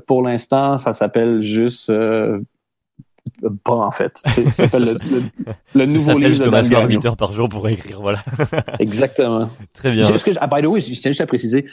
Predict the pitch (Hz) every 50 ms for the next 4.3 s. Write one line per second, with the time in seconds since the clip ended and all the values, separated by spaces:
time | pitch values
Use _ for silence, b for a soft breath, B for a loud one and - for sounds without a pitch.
0 | B B B B B _ - - - - 156 101 131 123 131 135 143 127 120 113
1 | 107 - 110 104 101 - - 110 107 104 101 101 - 113 107 101 104 101 101 113
2 | 110 98 107 101 98 - - 131 131 117 92 104 95 - 110 101 95 - - 107
3 | 107 104 104 98 110 - 123 117 - B B B B B B - 135 139 - -
4 | 113 113 - - - -